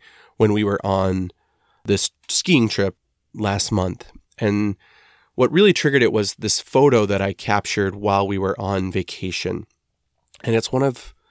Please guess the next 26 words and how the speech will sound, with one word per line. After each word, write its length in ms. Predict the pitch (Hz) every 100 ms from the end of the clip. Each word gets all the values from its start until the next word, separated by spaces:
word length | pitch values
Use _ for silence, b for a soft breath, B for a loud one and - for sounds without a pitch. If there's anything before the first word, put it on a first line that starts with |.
| b b -
definitely 300 | 139 160 127
my 120 | 107
favorite 280 | 113 107 98
picture 260 | 110 -
that 100 | 98
I 60 | 95
took 200 | 107 98
on 100 | 95
the 80 | 92
trip. 260 | - 95
It's 140 | 113 143
one 80 |
of 60 | 131
my 160 | 101 104
favorite 260 | 101 98
pictures 340 | - 92 98 92
that 120 | 92
I 60 |
think 200 | 90 92
I've 140 | 92 - B B B -
ever 240 | 123 101
taken. 540 | - 101 95 92 90 - B B B B
And 200 | 113 104 - _
what 240 | 120 123 117
happened 380 | 170 160 123
was 340 | 113 107 101